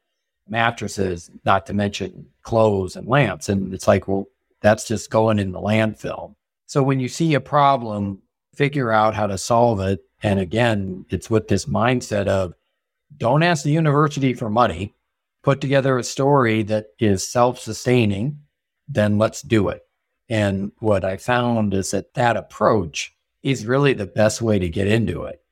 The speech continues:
And frankly, the other thing I would tell students is there's gonna be one crazy professor on your campus like Dave O'Hara,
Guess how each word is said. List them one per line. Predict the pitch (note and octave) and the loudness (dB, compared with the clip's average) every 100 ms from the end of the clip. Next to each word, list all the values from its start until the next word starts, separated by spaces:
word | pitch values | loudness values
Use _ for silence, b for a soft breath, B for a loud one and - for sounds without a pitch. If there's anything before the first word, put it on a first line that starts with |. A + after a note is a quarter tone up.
| - | -8
And | D#3 D3 | -6 0
frankly, | G3+ G#3+ G#3 B2+ G#2+ A2 G#2 | 0 0 0 0 0 -2 -4
the | A#2+ B2 | 0 2
other | D#3 D3+ | 4 2
thing | B2 G#2+ G2+ | 0 0 0
I | G#2 | 0
would | G2+ F2+ | 0 0
tell | A#2 A2 A2 | 2 2 0
students | - G#2 G2 F#2+ - | -4 -2 0 -2 -2
is | G#2 G2+ - - _ _ _ _ | 0 0 -4 -12 _ _ _ _
there's | C3+ C3+ - | -4 -4 0
gonna | E3 F3+ | 2 4
be | C#3 A#2 | 2 0
one | A#2+ D3 C#3+ | 2 2 2
crazy | - - C3 C3+ D#3 D3 D3+ | -2 -6 0 2 2 2 -2
professor | D3+ D3 D3+ C#3+ - A2+ | -2 0 2 2 -2 -2
on | A2+ A2 | 2 4
your | A2 | 2
campus | - C3 B2 A2 G2 | 2 2 2 -2 -2
like | G2+ G2 - | -2 -2 2
Dave | A2 G2+ | 0 2
O'Hara, | F#2+ G#2 G2+ F2+ - | 0 2 2 0 -10